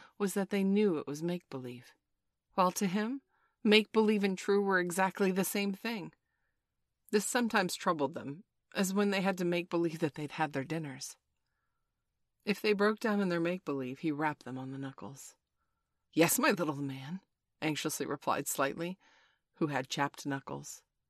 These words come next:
"Please, sir," Peter explained, "a lady lies very ill." She was lying at their feet, but Slightly had the sense not to see her. "Tut, tut, tut," he said. "Where does she lie?"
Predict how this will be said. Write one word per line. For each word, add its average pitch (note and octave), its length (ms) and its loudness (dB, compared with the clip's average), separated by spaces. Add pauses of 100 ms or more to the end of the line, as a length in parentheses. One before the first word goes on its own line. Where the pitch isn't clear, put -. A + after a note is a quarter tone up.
(540)
"Please, C4+ 260 2
sir," G#3+ 340 0 (260)
Peter D3+ 240 -2
explained, C#3+ 500 -8 (320)
"a B3+ 60 4
lady A#3 300 6
lies G#3 280 2
very G3+ 460 6
ill." F#3+ 460 2 (920)
She - 120 -6
was G3+ 160 -2
lying A3 260 0
at F#3+ 80 -4
their F3+ 80 -2
feet, C#3+ 320 -6 (720)
but F3 160 0
Slightly G#3 420 -2
had F3 180 -4
the E3+ 80 -6
sense C#3 360 -4
not C#3 200 -4
to C#3+ 100 -6
see D3+ 200 -4
her. C3+ 260 -10 (760)
"Tut, - 260 -4
tut, - 220 -2
tut," - 200 -4 (160)
he - 120 -12
said. - 340 -10 (300)
"Where D4+ 140 6
does G#3 100 4
she A#3+ 160 0
lie?" A3 460 -6